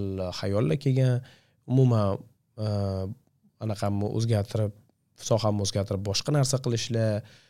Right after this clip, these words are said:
a, boshqa chet elga qaqqadir ishga kirish. LinkedInda o'tirardim har kuni-da. LinkedInda qanaqadir, a, job offerlarni qidirib o'tiraverardim, apply qilaverardim, qilaverardim, qilaverardim. Nima o'zimga to'g'ri kelsa, keladi deb o'ylasam, o'shalarga apply qilaverardim-da. E, o'shanda xohlardim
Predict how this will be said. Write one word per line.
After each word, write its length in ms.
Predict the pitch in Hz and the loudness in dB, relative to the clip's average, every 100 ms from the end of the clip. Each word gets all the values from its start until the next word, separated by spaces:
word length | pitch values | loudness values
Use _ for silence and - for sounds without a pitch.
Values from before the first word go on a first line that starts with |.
| _ - | _ -8
a, 160 | 101 | -4
boshqa 320 | 98 101 - 113 | -2 -4 -4 -4
chet 240 | - 107 | -4 -4
elga 200 | 104 101 | -4 -6
qaqqadir 440 | - - 101 104 - | -10 -8 -6 -4 -2
ishga 260 | - - 147 | -2 0 2
kirish. 400 | 139 131 120 - - - - | 4 6 4 0 -8 -20 0
LinkedInda 540 | 131 143 139 127 113 | 6 6 6 2 0
o'tirardim 480 | 110 107 104 98 98 | 0 -2 -2 -2 -4
har 240 | 98 98 95 | -4 -4 -6
kuni-da. 400 | 98 95 95 202 | -10 -10 -6 -2
LinkedInda 520 | 156 131 - 104 101 | 0 0 -2 -4 -4
qanaqadir, 400 | 101 98 98 98 | -4 -4 -2 -4
a, 640 | - - - - - 117 107 | -6 -16 -20 -14 -4 0 0
job 260 | 104 117 113 | 2 2 4
offerlarni 520 | 110 - 107 104 104 | 0 0 -2 0 -2
qidirib 340 | 113 110 107 113 | -2 -2 0 0
o'tiraverardim, 640 | 120 117 117 101 107 107 | 0 2 2 2 2 0
apply 280 | 110 - 110 | -2 0 0
qilaverardim, 640 | 104 120 120 117 110 110 101 | 0 -4 -2 0 0 -2 -4
qilaverardim, 500 | 113 113 107 107 104 | -4 0 0 0 -2
qilaverardim. 520 | 113 113 110 110 107 | -2 0 2 2 2
Nima 160 | 135 127 | 4 4
o'zimga 320 | 123 113 104 | 4 0 0
to'g'ri 260 | 117 113 | 2 0
kelsa, 320 | 113 110 107 117 | 0 -2 0 -2
keladi 420 | - 120 110 110 | -2 0 0 0
deb 100 | 113 | 0
o'ylasam, 320 | 104 104 160 | 0 0 -2
o'shalarga 380 | 131 117 110 117 | 0 2 2 2
apply 160 | 131 117 | 4 2
qilaverardim-da. 640 | 139 135 104 90 104 202 226 - - | 4 2 2 0 -2 -2 -4 -12 -20
E, 160 | - 131 | -4 0
o'shanda 440 | 131 127 123 160 | 2 2 2 2
xohlardim 640 | 160 - 135 123 127 190 | 2 6 6 6 2 -2